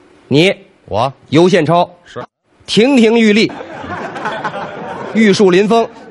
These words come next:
Speaker 1: 当然，这些词儿说的不是你啊。
Speaker 2: <laughs> 我听着也不像啊。
Speaker 1: 但您好歹是个七尺男儿啊。
Speaker 2: 嗯，是。
Speaker 1: 是不是？
Speaker 2: 是。
Speaker 1: 你说干什么不好？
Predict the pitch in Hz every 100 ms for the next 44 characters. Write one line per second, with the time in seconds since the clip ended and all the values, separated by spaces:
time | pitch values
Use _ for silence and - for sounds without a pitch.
0 | - - - - - - 156 175 165 170
1 | 156 143 185 139 127 - 110 - - -
2 | 135 113 175 208 - - 104 - 196 202
3 | 139 123 135 147 120 - - 233 262 294
4 | 247 285 220 254 240 - 285 302 226 202
5 | 247 220 240 233 - - 117 113 127 131
6 | 127 240 247 233 214 180 127 131 - -
7 | 190 285 311 233 - 131 269 330 - -